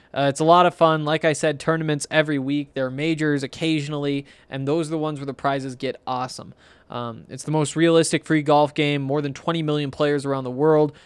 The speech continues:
You can play all sorts of different game modes, stroke play, match play, skins, closest to the hole, whatever you want. You know, Top Golf is in there. Um, you can play Pebble Beach, Bethpage Black, Saint Andrews, Bandon Dudes,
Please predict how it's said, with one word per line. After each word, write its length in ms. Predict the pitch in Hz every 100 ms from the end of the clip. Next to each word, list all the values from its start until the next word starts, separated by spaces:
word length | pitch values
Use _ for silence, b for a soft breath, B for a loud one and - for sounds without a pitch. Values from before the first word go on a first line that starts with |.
| b
You 100 | 135
can 140 | 135 139
play 360 | 151 143 139
all 220 | - 165
sorts 260 | 170 175 151
of 40 |
different 240 | 139 135 131
game 200 | 175 185
modes, 320 | 175 165 139
stroke 360 | - 185 180 -
play, 220 | 147 131
match 360 | 143 180 170
play, 240 | - 139 127
skins, 640 | - - 196 175 151 139 B B
closest 480 | - 190 175 143 -
to 60 | 175
the 120 | 151
hole, 420 | - 175 151 127 b b -
whatever 540 | 139 175 202 214 226
you 160 | 214 190
want. 400 | 180 170 123 -
You 80 |
know, 140 | 151 151
Top 360 | - 233 233
Golf 380 | - 165 123 -
is 160 | - 143
in 180 | 151 135
there. 240 | 123 120 b b b -
Um, 220 | 123 123
you 60 |
can 120 | 135 151
play 180 | 175
Pebble 380 | - - 190 196
Beach, 380 | 160 180 190 -
Bethpage 500 | 185 175 - 175 147
Black, 320 | 151 160 170
Saint 240 | - 180 160
Andrews, 340 | 156 156 156
Bandon 400 | 143 156 160 156
Dudes, 340 | 147 151 151